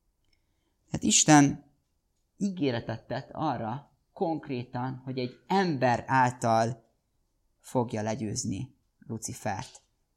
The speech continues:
és az ő hamis eszméit. Ugye azt mondja, hogy az ő magva fog majd a fejedre, vagyis a kígyó fejére taposni. Az asszony magva,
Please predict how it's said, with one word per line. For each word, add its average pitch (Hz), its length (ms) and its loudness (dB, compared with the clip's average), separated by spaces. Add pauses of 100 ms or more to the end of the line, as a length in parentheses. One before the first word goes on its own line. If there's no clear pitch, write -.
és - 140 -10
az 127 140 -4
ő 117 40 -2
hamis 127 500 -2
eszméit. 113 760 -2 (460)
Ugye 170 120 -2
azt 180 140 -4
mondja, 131 260 -2
hogy 131 200 -6 (360)
az 127 360 -8
ő 156 440 4 (1000)
magva 117 840 -2 (920)
fog 120 220 -6
majd 110 280 -8 (520)
a - 80 -14
fejedre, 107 580 -4
vagyis 107 280 -8
a - 100 -12
kígyó 131 320 -4
fejére 104 520 -6
taposni. - 720 -8 (300)
Az - 200 -4
asszony 123 840 0
magva, 117 640 -2